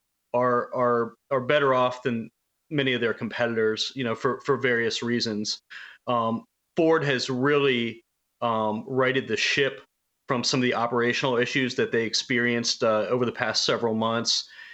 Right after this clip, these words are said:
in terms of the chip shortages. Um, the, in fact, they, they cited, uh, a improvement in the availability of chip supply for the strength of their third quarter results. And then Lucid, you know, just started producing E Vs.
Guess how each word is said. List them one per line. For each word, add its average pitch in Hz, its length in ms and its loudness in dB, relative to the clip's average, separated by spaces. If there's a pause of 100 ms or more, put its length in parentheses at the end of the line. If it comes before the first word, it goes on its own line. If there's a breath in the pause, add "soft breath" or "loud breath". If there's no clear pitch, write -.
(200 loud breath)
in 110 80 -4
terms 127 260 -2
of 117 80 -2
the 107 80 2
chip - 340 0
shortages. 139 840 2 (400)
Um, 107 460 -2 (600)
the, 135 140 0
in 131 100 0
fact, 123 360 0
they, 117 220 0 (100)
they 117 160 0
cited, 117 640 0 (100)
uh, 107 320 0 (380)
a 110 220 0 (160)
improvement 135 640 0
in 123 120 0
the 117 80 2
availability 120 540 2
of - 100 -8
chip - 240 -2
supply 120 380 -2
for - 80 -10
the 107 100 -2
strength 123 400 -2
of 110 80 -4
their 110 100 0
third 117 280 0
quarter 113 260 0
results. 117 560 0 (400 loud breath)
And 156 140 0
then 147 160 2
Lucid, 151 640 0
you 147 100 0
know, 127 80 0
just 156 240 -2
started 135 360 0
producing 127 540 0
E 123 140 0
Vs. 120 600 0